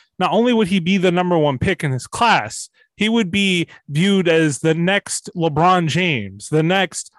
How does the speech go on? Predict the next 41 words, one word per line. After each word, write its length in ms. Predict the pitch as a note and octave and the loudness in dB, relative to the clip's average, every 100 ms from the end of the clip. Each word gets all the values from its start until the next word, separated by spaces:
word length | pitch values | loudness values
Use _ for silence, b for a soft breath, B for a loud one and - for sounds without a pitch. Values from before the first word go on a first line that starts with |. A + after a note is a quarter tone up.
| - | -2
Michael 380 | D#3+ F3+ E3+ D3 | 0 2 0 0
Jordan, 540 | C#3+ F3+ C#3+ A2+ G2+ B B - | 0 2 0 -2 -8 B B -2
the 100 | F3+ | 0
next 540 | F#3+ G3+ - - - D3+ | 2 0 -4 -8 -8 -2
you 200 | F#3+ F#3+ | 0 2
name 320 | F#3+ G3 D3+ | 2 0 -2
it 180 | G#2+ - _ _ | -6 -12 _ _
in 140 | E3 | -4
the 80 | F3 | -2
N 160 | E3+ F3 | -2 -2
B 120 | A#3 | 0
A. 220 | G#3+ G#2+ B B _ | 0 -2 B B _
This 180 | A#3+ - | -2 0
guy 440 | G3 F#3 F#3 F#3+ - | 0 2 2 2 0
is 580 | E3 E3+ E3 E3 - - _ _ F#3+ | 2 4 2 0 -4 -12 _ _ -4
absurdly 720 | E3 - - A3 A#3+ G#3 F#3 | -4 -4 2 2 2 0 -2
talented. 640 | - C3+ A#2 - C3 C#3+ B B B | -2 -6 -6 -4 -4 -4 B B B
It 100 | D#3 C#3 - | -6 -4 2
doesn't 320 | A3 A3 G#3 | 4 4 0
really 240 | G3 F3+ | 2 2
make 220 | E3+ D#3 | 0 -2
sense 320 | - D#3 D3 C#3 | -2 -4 -4 -10
at 80 | |
this 120 | C#3+ - | -12 -6
point 280 | D#3+ D3 | -4 -4
that 100 | C3+ | -4
we 120 | B2+ D#3 | -4 -4
even 380 | E3 D#3+ D#3 D#3+ | -4 -4 -6 -8
have 240 | - D#3 - | -2 -2 -2
to 100 | F3+ | -6
continue 400 | D#3 - G3 F#3 | -6 -4 -4 -2
to 100 | D#3 | 0
have 240 | D3+ C#3 | 0 -2
this 160 | C3 - | -4 -6
conversation. 720 | C#3+ C3 A#2 B2+ A2+ - D3+ | -4 -4 -4 -4 -6 -6 -8
Chet 220 | E3 G#3 | -2 0
Holmgren 360 | F#3+ F3+ F3 E3 | 2 0 0 -2
is 120 | D#3 | -2
the 100 | D#3 | -4
best 300 | C3 D3 - | -2 -4 -2
player, 400 | D#3 C3 A#2+ | -2 0 -2